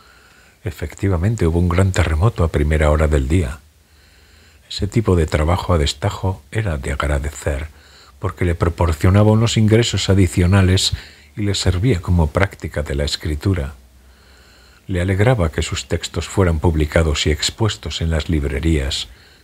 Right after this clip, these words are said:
no importaba bajo qué formato. Al cabo de poco tiempo le concedieron un trabajo de lector de obras candidatas al premio de la revista literaria.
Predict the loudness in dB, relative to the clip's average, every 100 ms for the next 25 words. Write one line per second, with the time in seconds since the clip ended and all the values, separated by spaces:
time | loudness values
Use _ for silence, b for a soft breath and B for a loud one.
0 | B -6 -4 -2 -2 0 0 -2 -4 -4
1 | -2 0 0 0 2 0 0 -8 -14 _
2 | _ _ _ _ _ _ _ _ _ -20
3 | B B B B B B -6 -6 0 2
4 | 4 4 0 0 0 2 2 0 0 -2
5 | 2 4 4 4 4 2 2 2 2 2
6 | 2 2 0 -4 -4 -4 -2 -2 0 0
7 | -2 0 0 2 2 0 -2 -2 -4 -2
8 | 0 2 2 2 2 0 0 0 0 0
9 | -2 -2 -2 -2 0 -2 -6